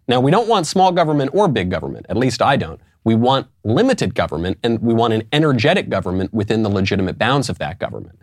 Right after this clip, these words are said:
Today, Republicans are starting to get this. Republicans, notably Ron DeSantis in Florida, recognizes that when Republicans get elected, they need to do stuff. They need to go in. They need to change the curricula in the schools.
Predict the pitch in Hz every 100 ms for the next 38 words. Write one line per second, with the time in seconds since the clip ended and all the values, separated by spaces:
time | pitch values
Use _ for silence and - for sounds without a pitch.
0 | - - _ - 120 139 185 101 71 92
1 | - _ _ _ _ _ _ _ 110 107
2 | 123 123 120 110 101 - 104 101 - 110
3 | 117 - - 101 - 98 104 120 117 104
4 | 135 175 139 117 107 104 92 117 110 -
5 | 85 90 175 113 76 90 - _ - 113
6 | 110 101 85 87 92 90 - _ _ 120
7 | 107 117 110 107 - _ _ - 107 143
8 | 156 131 107 104 123 135 101 104 113 98
9 | 90 110 123 - - 95 101 95 98 113
10 | 123 107 90 95 104 98 - _ - -
11 | - 156 165 - 113 120 107 95 85 76
12 | - 92 87 - 98 73 -